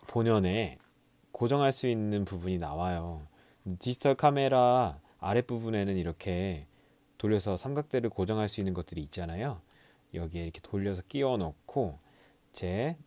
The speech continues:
넥스 파이브를 시험해 보도록 하겠습니다. 지금 이렇게 모양새로는 과연 이게 상당히 이게 무게가 있는 편인데 잘 지탱이 될까 싶었는데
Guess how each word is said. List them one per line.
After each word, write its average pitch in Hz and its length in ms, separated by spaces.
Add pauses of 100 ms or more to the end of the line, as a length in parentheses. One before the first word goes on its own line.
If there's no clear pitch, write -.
(180)
넥스 95 500
파이브를 107 840 (340)
시험해 127 400
보도록 87 300
하겠습니다. 80 600 (460)
지금 127 180
이렇게 113 200
모양새로는 135 1200 (680)
과연 117 280
이게 101 600 (100)
상당히 151 460
이게 104 100
무게가 98 420
있는 107 360
편인데 92 840
잘 98 460
지탱이 117 520
될까 113 680
싶었는데 151 1120